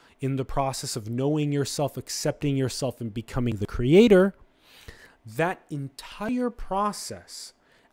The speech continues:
and even the process of the quiet, the process of learning Yogas Chitta Vritti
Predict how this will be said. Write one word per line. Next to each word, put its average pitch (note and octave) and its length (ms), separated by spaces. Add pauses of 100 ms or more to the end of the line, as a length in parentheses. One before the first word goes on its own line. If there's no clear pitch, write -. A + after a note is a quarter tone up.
and D3 160 (120)
even A3 540 (400)
the D3+ 120
process F3 600 (260)
of B2 160
the C#3 80
quiet, C3 1040 (1500)
the C#3 100
process E3+ 540
of B2 120
learning F3+ 500 (600)
Yogas F3 580 (100)
Chitta - 480 (160)
Vritti D#3 480